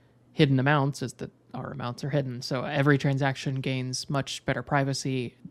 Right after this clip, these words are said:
Any approaches that we take to privacy on the base layer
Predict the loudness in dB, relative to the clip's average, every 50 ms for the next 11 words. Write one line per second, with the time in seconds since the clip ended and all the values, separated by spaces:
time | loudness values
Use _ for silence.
0 | -6 -2 0 2 2 2 0 -2 0 2 2 2 2 2 -2 -2 -2 -4 -6 -6
1 | -6 -8 -8 -6 -8 -8 -10 -10 -6 -2 -2 -2 -2 -2 -4 -4 -4 -4 -6 -6
2 | -6 -6 -6 -6 -6 -6 -6 -6 -6 -6 -6 -4 -4 -4 -4 -6 -8